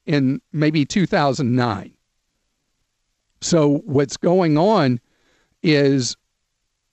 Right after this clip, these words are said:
the rates for the same borrower are all over the place. You make a terrible error and disservice to yourself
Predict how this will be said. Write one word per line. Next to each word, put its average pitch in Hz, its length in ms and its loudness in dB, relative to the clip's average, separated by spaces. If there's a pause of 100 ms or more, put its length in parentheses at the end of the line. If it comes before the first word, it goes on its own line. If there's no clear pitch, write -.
(460)
the 143 200 2
rates 165 720 -2 (200)
for 185 100 0
the 139 160 0
same 196 540 0
borrower 160 760 0 (320)
are 190 300 0
all 185 440 2
over 190 360 2
the 135 120 0
place. - 640 -6 (880)
You 180 300 2
make 180 440 0 (300)
a 131 140 -2
terrible 208 840 0
error 143 600 -2 (260)
and 120 160 0
disservice 170 680 0
to 170 100 -4
yourself 120 720 0